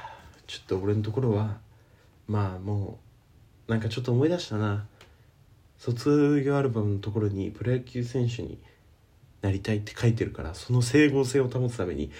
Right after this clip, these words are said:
「プロ野球選手になっている」って書いてあるわ。でもプロ野球選手になれって書いてるのが三、四人ぐらいいるから、いや、五人ぐらいいるな。っ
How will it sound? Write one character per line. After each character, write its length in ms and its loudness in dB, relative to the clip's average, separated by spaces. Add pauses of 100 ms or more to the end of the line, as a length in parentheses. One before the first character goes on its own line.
(180)
「プ 80 0
ロ 80 6
野 60 0
球 140 2
選 160 0
手 140 -6
に 60 -12
な 100 -6
っ 40 -10
て 200 -10
い 40 -4
る」 80 -4
っ 0 -
て 160 -12
書 120 -8
い 40 -8
て 120 -6
あ 40 -6
る 100 -12
わ。 160 -20 (2000)
で 120 2
も 100 2
プ 140 -6
ロ 80 0
野 60 -2
球 120 0
選 180 -4
手 120 -4
に 100 0
な 120 2
れ 100 4
っ 40 2
て 380 -12
書 80 0
い 60 2
て 140 0
る 100 -4
の 100 -6
が 300 0 (1400)
三、 400 0
四 120 4
人 180 6
ぐ 80 6
ら 80 6
い 60 0
い 40 -4
る 120 -4
か 100 -14
ら、 220 -10 (920)
い 40 2
や、 80 4
五 180 -2
人 160 2
ぐ 100 4
ら 80 6
い 60 0
い 20 -8
る 100 -8
な。 60 -10
っ 40 -10